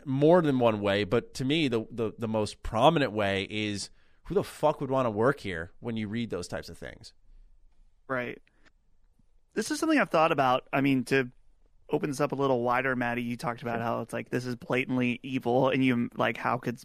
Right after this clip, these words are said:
Speaker 2: people do this? Um, and they were people that work in our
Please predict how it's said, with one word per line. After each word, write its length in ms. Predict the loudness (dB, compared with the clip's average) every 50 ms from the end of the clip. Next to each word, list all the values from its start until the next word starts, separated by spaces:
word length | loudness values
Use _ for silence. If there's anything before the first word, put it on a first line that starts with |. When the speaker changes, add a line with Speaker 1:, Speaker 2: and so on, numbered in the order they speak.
| -14
Speaker 2:
people 400 | -12 -12 -8 -6 -6 -6 -6 -8 _ _ _ _ _ _ _ -4
do 180 | 0 0 0 0
this? 340 | 0 -4 -8 -10 -12 -16 -20 -20 -20 _ _ _ _ _ -20 _ _ _ _ -4
Um, 300 | -2 0 0 0 -2 -8 -12 -18 -10 -2
and 140 | 0 2 2
they 80 | 2 2
were 80 | 0
people 240 | -2 -4 -2 2 2
that 80 | 2 4
work 180 | 4 2 2
in 100 | 2 0
our 240 | 0 2 0 0 -4